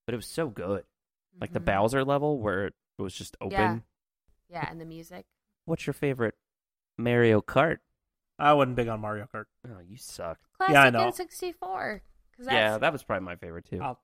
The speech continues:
Speaker 2: partner
Speaker 3: just go ahead and
Speaker 2: was
Speaker 3: mute myself again.
Speaker 1: Dou-, Double Dash was pretty great, though. I don't know if you ever played
Speaker 2: I
Speaker 1: that
Speaker 2: don't
Speaker 1: one on the
Speaker 2: know, I
Speaker 1: GameCube.
Speaker 2: didn't.
Speaker 1: Man. And I haven't played, like, the Super New, well, I take that back. The last one I played was on Wii U, which I think is still the same one that's on the Switch.
Speaker 2: I think I played the one on Wii U.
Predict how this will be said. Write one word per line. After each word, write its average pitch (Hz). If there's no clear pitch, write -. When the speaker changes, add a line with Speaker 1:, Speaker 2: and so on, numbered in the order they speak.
Speaker 2:
partner 247
Speaker 3:
just -
go 175
ahead 147
and 139
Speaker 2:
was -
Speaker 3:
mute 123
myself 113
again. 104
Speaker 1:
Dou-, 135
Double 151
Dash 117
was 104
pretty 101
great, 95
though. 87
I 90
don't 92
know 92
if 90
you 95
ever 92
played -
Speaker 2:
I 226
Speaker 1:
that -
Speaker 2:
don't -
Speaker 1:
one 92
on 131
the 185
Speaker 2:
know, 185
I -
Speaker 1:
GameCube. 117
Speaker 2:
didn't. 131
Speaker 1:
Man. 87
And 135
I -
haven't 156
played, 120
like, 101
the 104
Super 101
New, -
well, 131
I -
take 120
that 104
back. 85
The 104
last 110
one 120
I 110
played 104
was 98
on 95
Wii 95
U, 90
which 104
I 95
think -
is -
still -
the 95
same 98
one 90
that's 87
on 87
the 82
Switch. -
Speaker 2:
I 220
think 269
I 269
played 208
the 185
one 180
on 165
Wii 151
U. 147